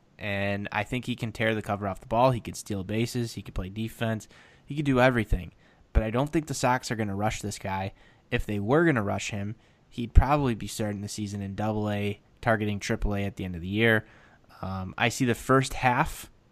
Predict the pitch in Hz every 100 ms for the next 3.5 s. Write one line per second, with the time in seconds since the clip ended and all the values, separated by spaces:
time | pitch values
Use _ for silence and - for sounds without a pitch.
0 | _ 139 127 120 - 127 123 131 135 -
1 | 120 117 131 - 117 151 151 _ _ _
2 | - 110 127 147 180 - _ - 113 110
3 | 104 104 104 101